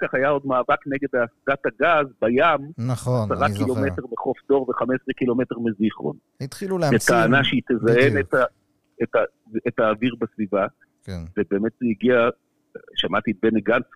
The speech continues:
Speaker 1: כועס שקראו לו רוצח.
Speaker 2: <laughs>
Speaker 1: גם לי קראו רוצח בחלק
Speaker 2: נכון.
Speaker 1: מההפגנות, כולל באיזה כנס, כמה אנשים התחילו לצעוק עליי רוצח.
Speaker 2: כן.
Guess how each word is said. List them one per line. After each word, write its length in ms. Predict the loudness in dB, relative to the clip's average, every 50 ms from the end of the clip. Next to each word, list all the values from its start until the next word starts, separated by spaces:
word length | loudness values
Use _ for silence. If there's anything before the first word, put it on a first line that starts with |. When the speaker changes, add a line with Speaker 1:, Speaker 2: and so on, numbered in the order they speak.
| -10
Speaker 1:
כועס 280 | -6 -2 -2 0 0 0 -2
שקראו 380 | -4 -4 -4 -4 -4 -2 -2
לו 80 | 0 0
רוצח. 500 | 0 -2 -2 -2 0 0 0 0 -2 -2 -4 -4 -4 -4 -6
Speaker 2:
<laughs> 280 | -4 -4 -4 -2 0
Speaker 1:
גם 80 | 0 2 2
לי 100 | 2 2
קראו 260 | 0 0 0 0 -2 0
רוצח 380 | -2 -2 -2 0 0 0 0 0 -2
בחלק 220 | 0 0 2 2
Speaker 2:
נכון. 160 | 0 0 2
Speaker 1:
מההפגנות, 640 | 2 2 2 0 -2 -2 0 2 2 2 0 0 -2 -6 -16 -20 -20 -20 -20 -20 _ _ _ _ _
כולל 300 | 0 2 4 4 2 2 2
באיזה 240 | 2 0 0 0 -2 -2
כנס, 260 | -2 -2 0 -2 -4 -2 0
כמה 260 | 0 0 2 0 0
אנשים 280 | -2 -2 -2 -4 -6 -6
התחילו 240 | -6 -6 -6 -6 -6
לצעוק 280 | -4 -4 -4 -2 0 2
עליי 140 | 2 2 2
רוצח. 440 | 2 0 -2 0 0 0 0 0 -2 -4 -8 -14 -18 _
Speaker 2:
כן. 180 | -12 -10 -8 -8